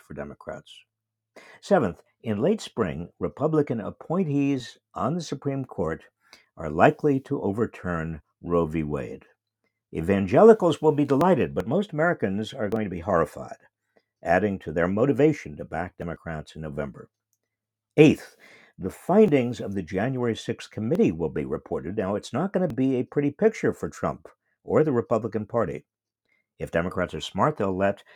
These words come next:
Republican Liz Cheney, vice chair of the committee, lead the charge,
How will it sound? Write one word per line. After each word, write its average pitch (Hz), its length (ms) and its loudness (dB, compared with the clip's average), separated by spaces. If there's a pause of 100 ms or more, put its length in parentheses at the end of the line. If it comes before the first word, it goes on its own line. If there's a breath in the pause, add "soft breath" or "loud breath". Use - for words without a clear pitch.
(320 soft breath)
Republican 95 640 -4
Liz 113 180 -4
Cheney, 127 640 -4 (180)
vice 85 400 0
chair 95 300 -4
of 80 100 -2
the 80 80 -10
committee, 71 440 -6
lead 120 420 -2
the 90 80 -6
charge, 80 580 -10